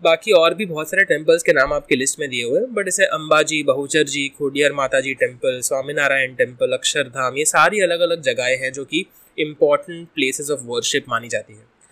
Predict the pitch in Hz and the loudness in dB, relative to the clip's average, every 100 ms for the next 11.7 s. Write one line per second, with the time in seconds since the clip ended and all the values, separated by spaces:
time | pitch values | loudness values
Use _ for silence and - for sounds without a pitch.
0 | - - - 156 175 185 214 202 196 196 | -20 -12 -2 4 4 4 2 2 0 0
1 | 180 170 175 180 160 135 135 - 147 143 | 0 0 0 -2 -4 0 0 -2 -4 -2
2 | 156 160 185 - - 170 175 160 147 160 | 2 4 4 2 0 -4 -4 -2 4 2
3 | - - 165 151 131 156 175 156 160 156 | 2 -4 0 2 4 4 4 2 0 -4
4 | 151 160 151 151 143 147 147 135 139 147 | -2 -4 -2 -2 -2 0 0 -2 -2 -2
5 | - 139 139 135 135 131 131 135 139 123 | 2 2 0 0 2 4 0 -2 -4 -4
6 | 123 120 131 139 143 135 143 139 156 147 | -2 2 2 2 -4 -4 -10 -10 -6 -6
7 | 143 143 139 196 _ - - - 170 208 | -6 -2 0 0 _ -20 -18 -8 6 6
8 | 233 196 208 202 202 190 180 165 - 180 | 8 4 4 2 2 2 2 2 2 0
9 | 160 160 156 160 160 196 202 196 - 190 | 2 0 -2 -4 -4 -4 -4 -6 -4 -2
10 | 156 143 156 151 156 143 135 151 156 147 | 0 0 0 0 0 0 0 0 0 2
11 | 151 147 139 123 131 143 127 | 0 -2 -4 -10 -10 -8 -10